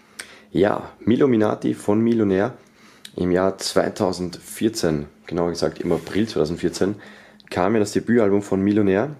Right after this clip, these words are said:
Das gab es damals in dieser Box, A M G, Ausländer mit Geld. Und jetzt, ziemlich genau zwei Jahre später, im Mai zweitausendsechzehn, kommt Mil-, kam Miluminati.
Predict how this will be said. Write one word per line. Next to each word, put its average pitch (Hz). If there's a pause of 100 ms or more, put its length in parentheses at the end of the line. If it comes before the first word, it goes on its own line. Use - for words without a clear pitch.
(180)
Das -
gab 76
es -
damals 78
in 78
dieser 90
Box, - (120)
A 76
M 82
G, - (120)
Ausländer 76
mit 85
Geld. 85 (760)
Und 101
jetzt, - (580)
ziemlich 110
genau 92
zwei 87
Jahre 95
später, 92
im 85
Mai 82
zweitausendsechzehn, 80 (1000)
kommt 87 (120)
Mil-, 87
kam 78
Miluminati. 90